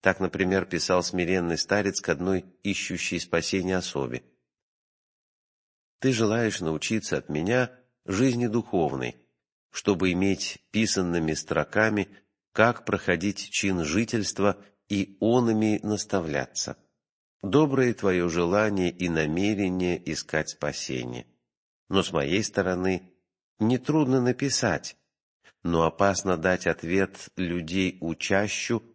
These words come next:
а самому ничтоже благотворящу. Наставник наш и учитель есть сам Господь наш Иисус Христос.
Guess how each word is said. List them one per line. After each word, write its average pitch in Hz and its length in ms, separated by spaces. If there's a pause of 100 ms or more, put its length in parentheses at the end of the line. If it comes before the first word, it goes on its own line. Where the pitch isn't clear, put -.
(300)
а 90 160
самому 85 520
ничтоже 80 680
благотворящу. 92 1080 (1000)
Наставник 117 720
наш 85 340
и 69 40
учитель 101 520
есть 92 420 (300)
сам 87 640
Господь 87 680
наш 90 280
Иисус 85 380
Христос. - 640